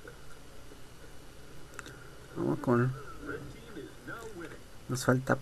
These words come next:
practicar acá. Va a matarme a uno ya.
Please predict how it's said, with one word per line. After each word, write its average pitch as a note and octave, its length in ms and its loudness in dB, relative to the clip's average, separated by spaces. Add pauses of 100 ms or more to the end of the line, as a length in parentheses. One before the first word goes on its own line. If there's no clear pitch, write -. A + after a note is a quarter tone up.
(160)
practicar - 600 8
acá. D3 260 8 (1500)
Va B2+ 40 4
a - 20 6
matarme C3+ 460 12
a A#2 60 12
uno A#2+ 220 12
ya. A2+ 200 10